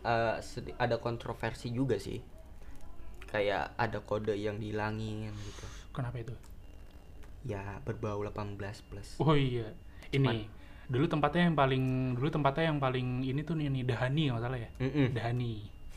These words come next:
Speaker 2: Sama ini, mobil goyang, mobil goyang. <laughs> Gue pernah nih main G T A.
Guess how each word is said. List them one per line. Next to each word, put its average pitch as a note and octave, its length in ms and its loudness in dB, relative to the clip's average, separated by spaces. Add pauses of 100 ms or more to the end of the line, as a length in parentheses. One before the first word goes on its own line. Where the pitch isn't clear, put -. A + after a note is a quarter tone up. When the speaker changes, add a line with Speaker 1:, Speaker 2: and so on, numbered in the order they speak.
(720)
Speaker 2:
Sama E3 320 10
ini, A3+ 160 12
mobil E3+ 320 12
goyang, G#3+ 240 12
mobil E3+ 160 10
goyang. F#3 400 12 (580)
<laughs> - 600 -12
Gue E3 80 6
pernah C3+ 240 4
nih D3 160 0
main A2+ 160 0
G A2+ 160 -2
T G#2 80 -6
A. A2+ 240 -4